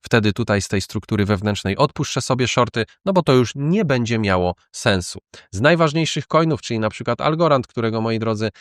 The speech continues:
cały czas gdzieś, e, rozgrywam, ponieważ mam cały czas, słuchajcie, włączonego longa dokładnie z tego knocika. Tu udało się zapakować na longa,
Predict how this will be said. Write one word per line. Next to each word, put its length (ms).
cały 320
czas 240
gdzieś, 360
e, 260
rozgrywam, 500
ponieważ 400
mam 320
cały 400
czas, 420
słuchajcie, 600
włączonego 800
longa 520
dokładnie 680
z 100
tego 240
knocika. 480
Tu 160
udało 300
się 120
zapakować 540
na 80
longa, 320